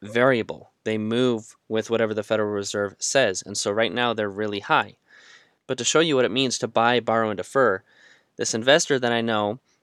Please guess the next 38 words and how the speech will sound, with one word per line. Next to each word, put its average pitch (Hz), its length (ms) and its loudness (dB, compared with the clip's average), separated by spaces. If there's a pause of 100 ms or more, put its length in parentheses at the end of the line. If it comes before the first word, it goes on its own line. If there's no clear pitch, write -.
(140)
got 113 160 2
that 151 140 4
heloc 135 340 2
on 107 100 -6
two - 140 -12
thousand 131 340 0
nine. 95 320 -6 (500)
He 139 100 -2
still 135 420 4
has 131 360 0
it, - 160 -10
except - 260 -10
it's - 200 -4
not 127 280 0
the 151 60 -8
same 123 300 -4
heloc. 127 520 -6 (380)
So - 140 -2
what 143 100 2
he 170 80 -4
did 143 180 4
was 123 180 -2
he 123 100 -6
paid 117 320 -4
three 143 240 -2
percent 151 360 -2
interest 113 540 -6 (560)
over 127 580 4
the 110 120 -4
course - 320 0
of 113 80 -6
seven 127 280 0
years. 101 400 -2
So 113 200 -6
from 107 160 -10
two - 180 -6
thousand 131 380 2
nine 98 400 -6